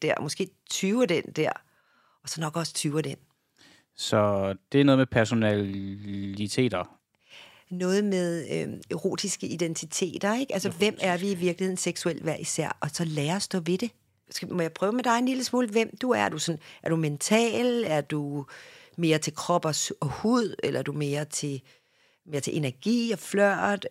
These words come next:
Speaker 1: Eller er du mere til sådan lidt forvandling, hvor du går fra din daglige persona til en kinky en? Eller er du lidt mere romantisk?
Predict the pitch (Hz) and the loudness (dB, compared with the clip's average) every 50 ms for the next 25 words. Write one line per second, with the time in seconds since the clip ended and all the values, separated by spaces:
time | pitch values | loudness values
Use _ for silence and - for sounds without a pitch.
0 | - - - 151 147 143 139 143 147 151 147 139 143 147 - - 151 147 151 143 | -4 -2 0 0 2 0 0 0 -2 0 0 0 0 -2 -2 -4 -2 -2 -2 -2
1 | 135 123 - - 139 135 127 123 156 156 - - - 190 190 185 165 151 101 - | -4 -6 -2 -2 -2 -2 2 4 4 4 4 0 0 0 2 2 2 0 0 0
2 | 147 135 - - - - - - - - 117 - 117 - _ _ _ _ _ _ | -2 -2 0 0 0 0 -2 -6 -4 -2 -2 -2 -2 -4 _ _ _ _ _ _
3 | - 147 151 151 160 - - - 151 175 185 196 190 - - 180 170 - - 190 | -8 -8 -4 0 2 4 4 4 4 2 2 0 -2 -4 -6 -4 -4 0 0 0
4 | 175 165 175 180 170 170 - - 160 151 _ - - 151 151 151 - - 175 180 | 0 2 2 0 0 0 -2 -4 -4 -6 _ -6 -4 -4 -4 -4 0 0 0 0
5 | 190 185 226 226 208 190 180 202 220 208 - _ _ _ _ _ - - - - | 2 0 2 2 2 2 2 0 -2 -4 -6 _ _ _ _ _ -20 -20 -20 -12
6 | _ - 175 175 165 160 165 165 165 165 160 165 160 151 147 151 160 156 151 147 | _ 0 4 4 4 4 4 4 4 4 4 4 2 2 2 0 -2 -2 -2 -2
7 | - - - - - - 175 - - | -4 -6 -10 -12 -10 -10 -10 -10 -10